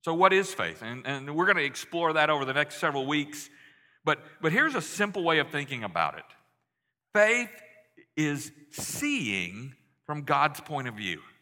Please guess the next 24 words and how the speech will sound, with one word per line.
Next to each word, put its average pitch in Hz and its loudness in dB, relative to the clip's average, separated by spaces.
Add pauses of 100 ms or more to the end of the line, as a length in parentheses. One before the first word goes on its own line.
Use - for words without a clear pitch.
(760)
Faith 220 4 (100)
is 170 0
seeing 127 -2 (1000)
from 175 -4
God's 240 6
point 110 -6
of 90 -6
view. 80 -10 (640)
And, 165 -2
and 185 0
I'm 196 4
gonna 185 0
come 185 -2
back 202 4
to 160 2
that, 143 2
but 147 -6
just - -8
think 294 -2
about 220 4
it - -8
for 185 2
a 175 2
moment, 185 2